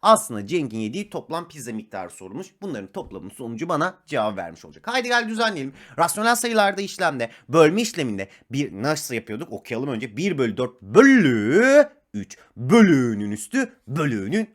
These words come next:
altı vardı. Ne yapıyorduk? Bölüğünün üstü olan birinci kısmı olduğu gibi yazılıyor. İkincisi ters çevrilip çarpılıyor. Üçü ters çevirdim, bir bölü üç. Çarpı birde iki var. Artı dedim. Aynı şekilde bölüğünün üstü,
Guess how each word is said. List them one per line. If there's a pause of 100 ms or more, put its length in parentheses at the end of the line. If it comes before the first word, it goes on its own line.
altı
vardı. (220)
Ne
yapıyorduk? (120)
Bölüğünün
üstü
olan
birinci
kısmı
olduğu
gibi
yazılıyor. (220)
İkincisi
ters
çevrilip
çarpılıyor.
Üçü
ters
çevirdim,
bir
bölü
üç. (220)
Çarpı (160)
birde
iki
var. (220)
Artı
dedim. (340)
Aynı
şekilde
bölüğünün
üstü,